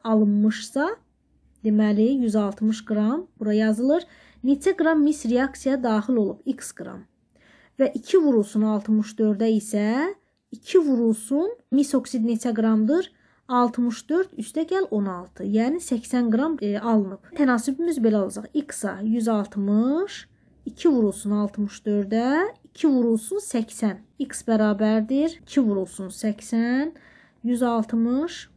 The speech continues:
vur iki vurulsun altmış dörd. Burada qalacaq iki,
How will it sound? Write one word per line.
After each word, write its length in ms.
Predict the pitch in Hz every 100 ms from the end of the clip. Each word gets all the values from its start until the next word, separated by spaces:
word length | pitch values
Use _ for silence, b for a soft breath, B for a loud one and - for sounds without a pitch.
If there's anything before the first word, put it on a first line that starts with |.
| 226
vur 240 | 269 330
iki 220 | - -
vurulsun 380 | 285 233 214 330
altmış 560 | 294 208 196 214 220 -
dörd. 260 | - - -
Burada 240 | 220 208 208
qalacaq 400 | 202 208 196 -
iki, 340 | - - 285